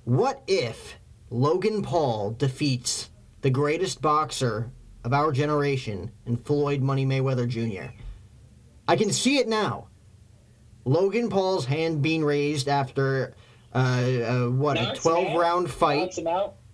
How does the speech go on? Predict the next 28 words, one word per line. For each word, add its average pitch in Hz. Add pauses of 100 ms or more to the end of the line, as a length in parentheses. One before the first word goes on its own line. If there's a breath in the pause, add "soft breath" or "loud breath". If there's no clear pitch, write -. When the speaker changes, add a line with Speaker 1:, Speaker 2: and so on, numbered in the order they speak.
(120)
Speaker 1:
No, 170
he 165
will 151
Speaker 2:
Knocks 143
Speaker 1:
not 143
Speaker 2:
him 131
Speaker 1:
knock 131
Speaker 2:
out. 131
Speaker 1:
him 120
out. 117 (640)
Floyd 220
Mayweather, 190
I 170
don't 160
think, 143
will 139
ever, 135
ever 127 (340)
be 131
knocked 123
out 113
just 135 (480)
because 160
of 151
his 147
own 143
fight 131
strategy. 113